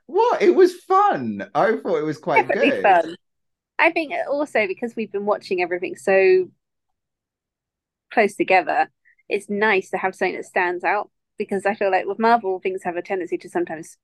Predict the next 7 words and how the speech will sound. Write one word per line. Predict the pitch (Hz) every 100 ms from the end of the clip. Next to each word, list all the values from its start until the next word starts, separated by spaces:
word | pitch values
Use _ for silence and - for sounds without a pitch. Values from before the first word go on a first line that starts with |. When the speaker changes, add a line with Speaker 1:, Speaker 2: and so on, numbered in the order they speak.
| -
Speaker 2:
fall | 185 175
into | 175 190
the | 180
same | 175 165
patterns | 175 175 - 208 233 226
and | - 156 -
styles. | - - 135 - -